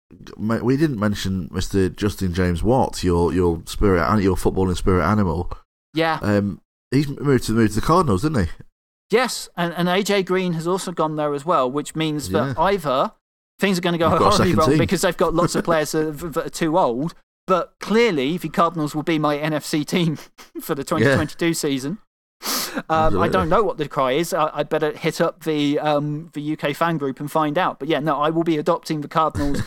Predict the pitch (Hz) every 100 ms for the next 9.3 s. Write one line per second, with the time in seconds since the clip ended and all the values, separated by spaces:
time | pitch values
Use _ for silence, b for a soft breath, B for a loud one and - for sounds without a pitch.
0 | - 143 156 - 156 151 151 156 151 156
1 | 151 151 143 _ B B B B B _
2 | - - 156 185 214 175 151 165 165 -
3 | 156 156 - - 147 147 156 151 156 -
4 | 147 - 147 - - 170 175 - 151 165
5 | 160 156 151 151 156 147 143 143 143 147
6 | 147 143 135 - - 139 139 139 139 139
7 | 143 - 147 156 147 143 151 151 143 139
8 | 160 160 196 - - 220 151 143 143 139
9 | 147 180 208